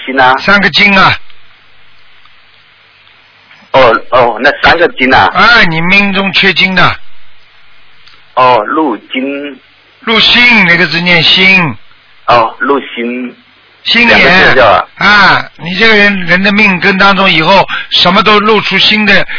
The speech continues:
Speaker 2: 人家说展望心颜，就是新的，心颜，因为你刚刚我看那个虫子不好，就改一个当中一个字就可以，入心颜就很好听了。
Speaker 1: 哦，后-，
Speaker 2: 旧-
Speaker 1: 后面那个
Speaker 2: 旧貌换新颜，听不懂啊？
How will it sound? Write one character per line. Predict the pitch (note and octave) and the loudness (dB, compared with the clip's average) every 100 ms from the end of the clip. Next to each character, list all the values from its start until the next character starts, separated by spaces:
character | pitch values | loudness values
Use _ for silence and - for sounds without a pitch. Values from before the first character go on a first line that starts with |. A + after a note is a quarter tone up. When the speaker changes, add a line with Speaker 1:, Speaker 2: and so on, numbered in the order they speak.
| - | -6
Speaker 2:
人 | F#3 | -2
家 | G3 G#3+ | 0 2
说 | G#3 G3 D#3+ - - - - | 2 2 0 -6 -16 -18 -4
展 | F#3+ E3 | 0 2
望 | F#3+ G#3+ G3 | 2 2 2
心 | - A3 A3 | 2 0 0
颜， | G3 F3 G3 F3+ | 2 2 0 0
就 | F3+ | -2
是 | E3+ | -2
新 | - - A3+ | 0 0 0
的， | G#3+ F#3 - - - | 0 -2 -4 -14 -12
心 | - - B3 A#3+ | -4 0 0 2
颜， | G3+ E3 F#3 F#3+ | 2 2 0 -2
因 | G3 G3+ | -4 -2
为 | G3+ | -2
你 | F#3 F3 | 0 -2
刚 | D#3 G#3+ | -2 0
刚 | G#3 | 2
我 | F#3+ | 2
看 | D#3 F#3+ | 0 0
那 | F#3+ | 0
个 | F#3 | 0
虫 | - D#3+ G3 | -2 -2 -4
子 | F#3 | -4
不 | D#3+ | -4
好， | D3+ A#2 A2 - - - - - | -2 0 -2 -4 -16 -20 -20 -10
就 | - F#3 | -4 -2
改 | F3+ E3+ | 0 0
一 | |
个 | F#3 | 0
当 | G3+ G#3 | 2 2
中 | G#3 | 2
一 | G3+ | 0
个 | F#3+ | -2
字 | E3+ | -2
就 | E3+ | -2
可 | C#3+ | -2
以， | D#3 | -2
入 | E3+ | -2
心 | F3 G3+ G3 | 0 0 0
颜 | E3 E3 | 0 0
就 | F3 | 0
很 | D3 | -2
好 | D#3+ C3+ | 0 0
听 | B2 D3+ | -2 -2
了。 | C#3+ A2 - - - - - - | 0 0 -4 -12 -14 -16 -16 -2
Speaker 1:
哦， | B2 A#2 - - | 2 2 0 -2
后-， | F#3 | 0
Speaker 2:
旧- | F3 B3 | 2 2
Speaker 1:
后 | A3+ | 2
面 | F3+ | 2
那 | F3+ | 2
个 | F3+ E3+ - | 2 2 0
Speaker 2:
旧 | B3+ A#3 | 0 2
貌 | A3+ A#3+ | 4 2
换 | G#3+ A3 G#3+ | 2 2 2
新 | G#3+ A#3 | 2 2
颜， | G#3+ G3 | 2 0
听 | F3+ F3+ | 0 -2
不 | |
懂 | F3+ E3 | 0 2
啊？ | D3 C3+ G2 | 4 2 0